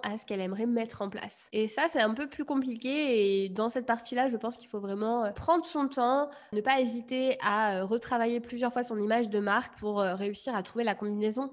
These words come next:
parfaite. Et aussi, forcément, se faire accompagner pour avoir un retour, euh, d'expérience sur les choses qui peuvent mieux marcher que d'autres. Donc, les attributs de votre image de marque à travailler, ce sera le nom choisi, le nom de votre marque, tout simplement,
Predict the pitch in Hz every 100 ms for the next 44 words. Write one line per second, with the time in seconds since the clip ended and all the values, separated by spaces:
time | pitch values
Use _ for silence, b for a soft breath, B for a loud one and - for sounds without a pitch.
0 | - 226 - - - - 269 285 269 269
1 | 294 240 - 220 262 277 220 240 240 -
2 | - 240 247 226 214 240 240 220 196 220
3 | 214 190 208 214 - 240 226 208 B B
4 | 220 233 - 220 214 233 240 - 233 220
5 | 202 196 - 240 - - 214 214 202 b
6 | b 226 233 247 233 226 240 226 208 -
7 | - - - 233 220 - 220 233 262 302
8 | 262 277 240 240 - 233 240 247 240 233
9 | 233 240 233 - 214 226 262 247 214 196
10 | 208 233 - 208 202 277 - 220 190 185
11 | 185 185 208 262 - - 196 190 196 277